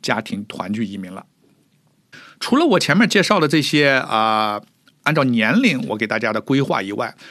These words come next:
如果您有特别技能的人士啊，您可以，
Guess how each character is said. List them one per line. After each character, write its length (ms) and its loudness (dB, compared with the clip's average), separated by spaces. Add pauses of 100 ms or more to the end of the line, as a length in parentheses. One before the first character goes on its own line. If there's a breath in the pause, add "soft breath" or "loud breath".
(120)
如 160 0
果 100 4
您 120 2
有 140 2
特 280 0
别 140 2
技 200 -2
能 160 -2
的 80 0
人 180 -6
士 320 -6
啊， 80 0
您 180 2
可 160 0
以， 240 0